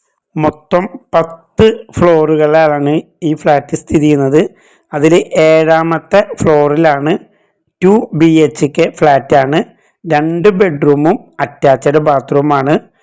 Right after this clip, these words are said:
അതുപോലെ തന്നെ വെള്ളത്തിനായിട്ട് യാതൊരു ബുദ്ധിമുട്ടുമില്ല. ഇതിൻ്റെ റെന്റ് എന്ന് പറയുന്നത്, ഈ മാതൃക ഫ്ലാറ്റ്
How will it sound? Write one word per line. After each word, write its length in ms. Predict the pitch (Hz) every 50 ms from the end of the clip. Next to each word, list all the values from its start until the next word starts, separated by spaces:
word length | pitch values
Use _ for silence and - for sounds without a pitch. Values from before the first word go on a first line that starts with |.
| _ _ _ _ _ - 165
അതുപോലെ 400 | 156 156 156 151 156 151 156 165 160 185
തന്നെ 260 | 160 151 147 151 175 226 - - _ _ _ _ - 160
വെള്ളത്തിനായിട്ട് 720 | 156 151 151 147 143 - - 151 160 160 151 143 143 - 165 165 156
യാതൊരു 360 | 147 147 143 147 160 156 151
ബുദ്ധിമുട്ടുമില്ല. 680 | 156 147 151 151 147 143 131 - 156 156 147 131 139 156 160 - - - _ _ _ _ _ _ _ _ _ _ _
ഇതിൻ്റെ 340 | - 160 170 170 165 185 202 - - - _ _ _ _ _ _ _ _ _ _ _ _
റെന്റ് 540 | - 160 165 170 165 170 175 180 175 190 220 - - 196 160
എന്ന് 160 | 160 160 165 160 175
പറയുന്നത്, 440 | 165 156 151 147 143 143 139 156 180 240 - - _ _ _ _ _ _ _ _ _ _ _ _ _ _ _ _ _ _ _ _ _ _ _ _ _ _ _ _ _ _
ഈ 100 | 170 175 180 180
മാതൃക 460 | 180 170 165 165 147 160 160 151 175 170 160
ഫ്ലാറ്റ് 380 | - 185 156 151 143 - 190